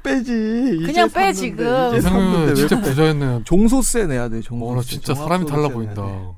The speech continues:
Speaker 1: 달라 보이죠?
Speaker 3: 음.
Speaker 2: 그죠? 저렇게
Speaker 1: 양복
Speaker 2: 옷
Speaker 1: 입고
Speaker 2: 입고
Speaker 1: 오니까.
Speaker 2: 삼성전자 주식 가지고 있다고
Speaker 3: 어.
Speaker 2: 하니까.
Speaker 1: 내가 밧줄 티셔츠 입고 이렇게 입고
Speaker 3: 저는
Speaker 1: 오니까.
Speaker 3: 그런 주식 하나도 없는데.
Speaker 2: 저도 없어요. 지금 모으기에 급급한 직장인인데.
Speaker 1: 근데 주식을 한 번도 사보신 적이 없으세요?
Speaker 2: 네.
Speaker 1: 아예?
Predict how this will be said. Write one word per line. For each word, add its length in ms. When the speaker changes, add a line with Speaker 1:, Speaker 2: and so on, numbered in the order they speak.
Speaker 1:
달라 240
보이죠? 360
Speaker 3:
음. 60
Speaker 2:
그죠? 260
저렇게 240
Speaker 1:
양복 180
Speaker 2:
옷 120
Speaker 1:
입고 120
Speaker 2:
입고 280
Speaker 1:
오니까. 160
Speaker 2:
삼성전자 640
주식 300
가지고 320
있다고 300
Speaker 3:
어. 60
Speaker 2:
하니까. 440
Speaker 1:
내가 260
밧줄 460
티셔츠 520
입고 260
이렇게 300
입고 120
Speaker 3:
저는 240
Speaker 1:
오니까. 360
Speaker 3:
그런 120
주식 320
하나도 240
없는데. 300
Speaker 2:
저도 200
없어요. 420
지금 240
모으기에 500
급급한 640
직장인인데. 680
Speaker 1:
근데 120
주식을 320
한 180
번도 240
사보신 440
적이 160
없으세요? 420
Speaker 2:
네. 300
Speaker 1:
아예? 260